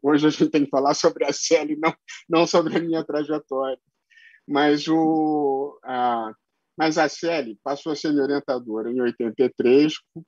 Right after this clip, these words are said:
a, por uma decisão tomada por ela com o David. Eu só, eu só, eu fui informado de que tinham mudado a minha,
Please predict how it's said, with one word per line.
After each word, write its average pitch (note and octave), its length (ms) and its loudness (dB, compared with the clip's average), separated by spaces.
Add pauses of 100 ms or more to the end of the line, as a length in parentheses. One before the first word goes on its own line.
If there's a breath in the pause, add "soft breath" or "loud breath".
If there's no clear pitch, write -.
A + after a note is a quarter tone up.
(500)
a, D3 200 4
por D#3+ 240 4
uma F3+ 220 4
decisão D#3+ 600 0
tomada D#3+ 420 -2
por D3+ 220 -4
ela D#3 240 -2
com F3 220 -10
o F3+ 60 -10
David. B2+ 380 -2 (420)
Eu A2 120 -14
só, A#2 200 -6
eu A#2 160 -2
só, B2+ 260 2
eu A#2+ 120 2
fui E3+ 260 6
informado D3 720 2
de G2+ 120 -20
que A#2+ 220 -12
tinham A#2+ 200 -4
mudado A2 520 -2
a A2 40 -2
minha, G#2+ 460 -6